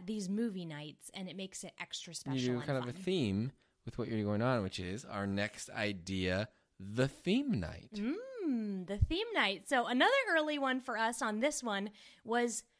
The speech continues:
Speaker 1: Pirate Night.
Speaker 2: Aye, aye, it was, it was, yes, Pirate Night.
Speaker 1: We dressed up as pirates. Uh, you know, I got eyeliner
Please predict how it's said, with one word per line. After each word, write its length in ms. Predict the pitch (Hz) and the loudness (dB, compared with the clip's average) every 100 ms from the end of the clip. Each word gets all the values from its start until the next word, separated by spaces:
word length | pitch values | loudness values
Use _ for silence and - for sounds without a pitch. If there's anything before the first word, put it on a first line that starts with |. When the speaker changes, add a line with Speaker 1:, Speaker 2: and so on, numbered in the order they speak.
| _ - | _ 4
Speaker 1:
Pirate 560 | - - 269 214 180 | 4 6 2 2 -4
Night. 260 | 196 160 208 | -6 4 12
Speaker 2:
Aye, 640 | 180 151 135 123 101 92 120 | 12 12 12 12 6 2 6
aye, 300 | 123 117 113 | 8 8 6
it 300 | 131 135 - | 6 4 4
was, 460 | 131 117 95 87 | 6 6 4 0
it 180 | 98 101 | -6 -4
was, 480 | 135 110 101 87 95 | 0 0 0 -2 0
yes, 280 | 120 95 - | 0 0 -2
Pirate 640 | - 202 175 139 131 117 | 10 12 12 12 8 4
Night. 640 | 127 135 101 85 - - - | 6 8 8 2 -4 -12 -12
Speaker 1:
We 440 | - 233 262 262 254 | -4 0 2 2 0
dressed 380 | 190 214 226 277 | 2 2 2 -2
up 140 | 269 | -2
as 160 | 311 - | -2 -2
pirates. 840 | 247 214 208 240 320 - - - _ _ _ _ | -2 0 0 -2 -4 -4 -4 -4 _ _ _ _
Uh, 440 | 214 208 196 196 190 - | 2 4 4 2 -2 -4
you 120 | 240 | -2
know, 100 | 208 | 0
I 140 | 196 | 0
got 240 | 202 208 - | 2 0 0
eyeliner 720 | 196 214 226 233 240 240 254 | 0 0 0 0 2 0 -2